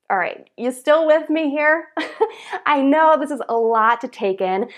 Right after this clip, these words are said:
so I'm going to wrap up this video for today. But here is your assignment moving forward.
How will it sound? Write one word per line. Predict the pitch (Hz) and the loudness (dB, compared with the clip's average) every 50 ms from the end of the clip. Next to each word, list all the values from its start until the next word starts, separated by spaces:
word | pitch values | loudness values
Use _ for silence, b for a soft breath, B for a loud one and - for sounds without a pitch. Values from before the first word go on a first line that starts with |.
| B B | B B
so | - - 247 - | -2 -2 0 0
I'm | 233 254 330 381 359 | 0 2 2 2 2
going | 359 359 302 | 2 2 2
to | 269 | 0
wrap | 226 190 190 180 185 180 - - | 2 2 2 2 2 2 0 -2
up | 190 190 - - | -4 -2 -2 -4
this | 202 185 190 | -8 -8 -6
video | 185 190 185 185 170 165 175 170 | -8 -4 -2 0 2 2 2 0
for | - - 175 175 175 147 | -2 -4 -2 -2 0 -2
today. | - - - 180 196 170 - - - - B B B B B B | -2 -4 -2 -2 0 -2 -2 -4 -10 -16 B B B B B B
But | - 226 | -2 -2
here | 220 - 349 359 392 403 | -2 0 2 2 2 2
is | 359 349 302 247 | 2 0 -2 0
your | 262 277 269 - | 0 0 0 0
assignment | - 262 - - 190 180 185 190 190 190 - | -2 -4 -4 -4 -2 -2 0 0 -2 -2 -2
moving | - 196 190 185 185 175 | -2 -2 -2 -2 -4 -8
forward. | - - 214 220 - - - - | -4 0 0 0 0 0 -6 -10